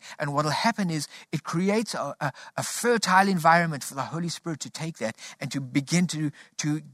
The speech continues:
get that established on the inside of you. Grab a hold of that. Go to the gate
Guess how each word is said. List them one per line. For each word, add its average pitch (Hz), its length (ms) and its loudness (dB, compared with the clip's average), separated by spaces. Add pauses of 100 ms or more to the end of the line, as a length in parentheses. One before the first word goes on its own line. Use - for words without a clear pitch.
(100)
get 190 260 2
that 160 160 0
established 190 800 4
on 175 100 4
the 165 160 0
inside 151 460 0
of 127 100 -8
you. 104 220 -6 (640)
Grab 214 320 8
a 254 80 8
hold 220 320 2
of 170 80 0
that. 110 260 -2 (680)
Go 165 280 8
to 233 160 0
the 220 120 6
gate 160 460 4